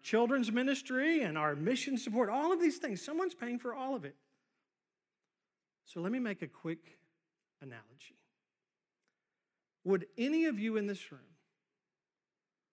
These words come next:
would you go to a restaurant and eat a meal and then leave without paying for it?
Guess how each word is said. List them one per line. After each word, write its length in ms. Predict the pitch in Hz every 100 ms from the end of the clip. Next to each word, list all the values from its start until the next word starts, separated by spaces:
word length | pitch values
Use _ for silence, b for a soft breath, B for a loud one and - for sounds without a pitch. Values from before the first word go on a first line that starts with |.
| _ _ _ _ _ _ _ _ _ _ _ _ _ _ _ _ -
would 160 | 156
you 200 | 202 311
go 160 | 247 240
to 520 | - 233 208 185 175 -
a 80 | 151
restaurant 760 | 139 175 202 - 120 110 110 - _ _ _ _ _ _ _ _ _ _ _ _ _ _ _ _ _ _ _
and 140 | 143 151
eat 140 | 175
a 40 | 208
meal 440 | 151 120 117 147 _ _ _ _ _ _ _ _ _ _ _ _ _ _ _ _ 156
and 120 | 156
then 240 | 156 147
leave 460 | 170 214 123 123 147 - _ _ _ _ _ _ _ _
without 320 | 151 139 135 - _ 214
paying 200 | 202 135
for 60 |
it? 60 | -